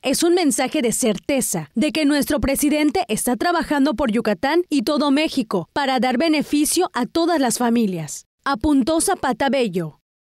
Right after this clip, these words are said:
La directora general de la C D I manifestó que para este año la inversión que ejercerá en Yucatán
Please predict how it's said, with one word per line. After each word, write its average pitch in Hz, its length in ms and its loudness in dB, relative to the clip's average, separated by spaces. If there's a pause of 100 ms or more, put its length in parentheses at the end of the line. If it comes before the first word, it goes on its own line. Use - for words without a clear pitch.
(100)
La 320 160 0
directora 311 540 0
general 320 420 0
de 330 80 0
la 269 140 0
C 254 240 0
D 254 140 2
I 269 240 2 (140)
manifestó 302 680 0
que 440 120 0
para 269 280 -2
este 262 280 -2
año 240 440 0
la 294 120 2
inversión 285 540 2
que 330 80 0
ejercerá 277 440 -2
en 277 120 2
Yucatán 277 540 0